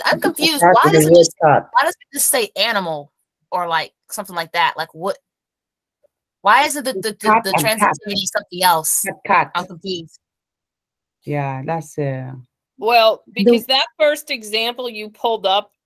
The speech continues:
Speaker 3: is not a traditional example. You're better off watching that YouTube. Th-, that food part is kind of a g-, um, a unique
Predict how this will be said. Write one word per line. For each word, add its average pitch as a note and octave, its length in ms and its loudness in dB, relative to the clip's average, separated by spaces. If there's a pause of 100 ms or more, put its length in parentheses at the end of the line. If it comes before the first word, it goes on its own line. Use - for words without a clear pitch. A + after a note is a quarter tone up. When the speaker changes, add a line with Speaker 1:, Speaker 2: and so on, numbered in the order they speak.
Speaker 3:
is F#3 260 -6
not G3+ 260 -2
a G#3 60 -4
traditional F#3+ 760 -6
example. F3+ 600 -6
You're G#3 240 -6
better B3 260 -2
off A3 200 0
watching G3 380 -2
that F3 220 -6
YouTube. G3+ 640 -8
Th-, E3 180 -12
that G3 320 0 (180)
food B3+ 400 -4
part C#4 400 2 (160)
is F#3+ 440 -2 (320)
kind G#3 240 -2
of F3 160 -8 (100)
a F#3+ 80 -6
g-, F3+ 60 -18 (300)
um, D#3+ 500 -2 (680)
a G3 40 0
unique G3 840 -4